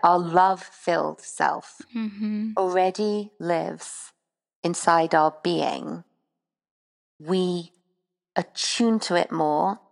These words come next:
Speaker 1: we learn to live in the moment more,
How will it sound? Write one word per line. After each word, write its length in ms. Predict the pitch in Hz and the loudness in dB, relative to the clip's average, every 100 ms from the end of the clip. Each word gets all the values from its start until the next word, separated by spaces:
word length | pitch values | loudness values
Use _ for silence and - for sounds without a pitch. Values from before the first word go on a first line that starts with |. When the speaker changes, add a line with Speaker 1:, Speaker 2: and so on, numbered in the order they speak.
| _ _ _ | _ _ _
Speaker 1:
we 140 | - 190 | -2 2
learn 340 | 185 190 208 | 4 6 4
to 160 | 233 208 | 2 0
live 360 | 196 185 185 185 | 2 2 2 2
in 200 | 180 175 | -2 -2
the 60 | |
moment 680 | 170 170 175 190 175 147 - _ _ _ | -6 0 2 2 0 -4 -6 _ _ _
more, 540 | 175 170 151 151 180 | -4 0 0 0 -2